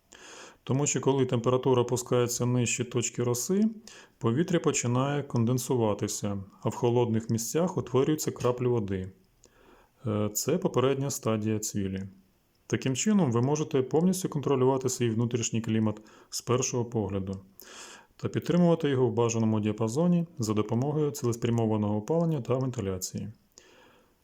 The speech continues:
Таким чином, ви створюєте затишний, здоровий мікроклімат для життя і навіть економите витрати на опалення. Цей корисний вимірювальний прилад можна повісити, повісити на стіну або поставити на стіл.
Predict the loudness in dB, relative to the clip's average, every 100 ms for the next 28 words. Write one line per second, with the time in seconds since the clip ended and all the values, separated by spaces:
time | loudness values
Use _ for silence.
0 | -6 -4 0 0 2 2 2 0 0 2
1 | 2 0 2 2 2 0 -2 -2 2 4
2 | 4 2 0 0 0 2 2 0 -2 -2
3 | 0 -2 -2 0 -2 -2 0 0 0 -2
4 | -2 0 0 0 -2 0 0 -2 -2 0
5 | 0 0 -2 -2 -8 -12 _ _ -20 -20
6 | -20 -20 -20 _ -10 -2 -2 2 0 2
7 | 0 2 2 2 2 2 2 2 2 2
8 | 0 -4 -2 0 0 0 0 -2 -4 -6
9 | -10 -4 0 0 -4 -2 -2 -2 0 2
10 | 2 0 -2 -2 -2 -4 -2 -2 -2 -2
11 | -4 -6 -8 -8